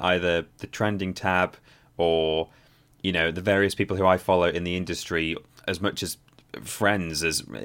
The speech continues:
anything else. Uh, you know, they, they quite often post stuff 'cause they're more professional than I am and they're an actual journalist.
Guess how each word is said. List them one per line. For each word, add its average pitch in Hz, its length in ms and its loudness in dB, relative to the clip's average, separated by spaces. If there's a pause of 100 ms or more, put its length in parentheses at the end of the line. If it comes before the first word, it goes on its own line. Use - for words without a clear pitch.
anything 85 420 -4
else. 76 480 -2
Uh, 78 520 2
you 87 100 -6
know, 78 180 -2
they, 87 300 -2
they 87 280 -4
quite 82 220 -2
often 80 220 -6
post 85 260 -2
stuff 85 200 -4
'cause 82 140 -8
they're 82 120 -2
more 82 140 -4
professional - 800 -4
than 90 180 0
I 92 240 2
am 92 280 0
and 82 80 -6
they're 80 100 -2
an 80 60 -2
actual 80 400 -4
journalist. 92 840 -2